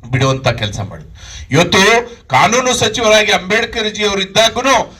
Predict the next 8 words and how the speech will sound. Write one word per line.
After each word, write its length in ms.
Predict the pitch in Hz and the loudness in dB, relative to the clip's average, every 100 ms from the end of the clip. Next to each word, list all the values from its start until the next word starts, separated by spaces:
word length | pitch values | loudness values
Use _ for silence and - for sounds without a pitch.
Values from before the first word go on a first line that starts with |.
| - | -8
ಅವ್ರ 160 | 147 151 | -4 -2
ಹತ್ರ 180 | 165 - | -4 -6
ರೆಸಿ-, 580 | 139 147 160 165 202 151 | -2 0 -2 -2 -4 -2
ರೆಸಿಗ್ನೇಷನ್ 640 | 156 226 226 208 214 185 | -2 -4 -2 -2 -2 -4
ತಗೊಳ್ಳುವಂತ 440 | 175 170 165 160 | -2 0 -2 -2
ಪಕ್ಷ 340 | 156 156 - 175 | -4 -2 -4 2
ಯಾವ್ದಾದ್ರು 400 | 165 160 160 165 | 2 2 -2 -4
ಇದ್ರೆ 420 | 233 302 - - | 0 0 0 -6